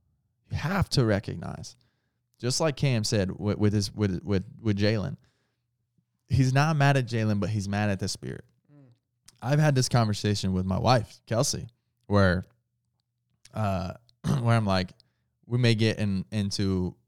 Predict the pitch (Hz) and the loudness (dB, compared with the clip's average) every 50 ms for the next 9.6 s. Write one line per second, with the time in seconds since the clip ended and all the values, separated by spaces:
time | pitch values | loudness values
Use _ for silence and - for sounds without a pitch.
0 | _ _ _ _ _ _ _ _ _ _ _ _ - 87 90 87 - - 113 110 | _ _ _ _ _ _ _ _ _ _ _ _ -12 -12 -10 -8 -2 0 0 0
1 | 131 - - 101 90 82 - - 98 95 - 110 107 101 95 123 170 160 - - | 0 0 -2 -4 -4 -2 -2 -2 -4 -2 -2 -2 -2 0 0 2 2 2 2 2
2 | 101 110 113 - - - 90 - - _ _ _ _ _ _ _ - 92 98 92 | 2 2 2 0 -2 -4 -6 -8 -10 _ _ _ _ _ _ _ -4 0 4 4
3 | 92 90 85 - - - 95 92 95 90 87 85 78 92 - _ _ _ _ _ | 4 4 2 -2 -4 -2 0 0 0 0 0 -4 -6 -8 -12 _ _ _ _ _
4 | _ _ _ - 92 92 98 98 87 85 - - 73 82 80 76 - - - - | _ _ _ -10 -8 -6 -4 -6 -6 -6 -8 -8 -8 -6 -8 -8 -10 -12 -16 -20
5 | _ _ _ _ _ _ _ _ _ _ _ _ _ _ _ _ _ _ _ _ | _ _ _ _ _ _ _ _ _ _ _ _ _ _ _ _ _ _ _ _
6 | - 113 113 110 107 101 98 92 92 92 - _ _ _ _ _ _ _ _ _ | -4 -2 0 2 2 2 0 0 -2 -4 -8 _ _ _ _ _ _ _ _ _
7 | _ _ _ _ - 214 104 95 - - - - - - - - _ _ - - | _ _ _ _ -6 -6 -4 -4 -6 -10 -16 -14 -12 -12 -12 -14 _ _ -10 -8
8 | - - - 131 - 135 - 120 120 120 107 107 110 101 - 117 117 117 110 104 | -8 -8 -6 -6 -6 -6 -4 -4 -4 -2 -2 -2 -2 -2 0 0 0 0 0 -2
9 | 98 95 - - 95 90 95 92 87 82 80 - | -4 -6 -6 -8 -6 -6 -6 -6 -8 -10 -12 -16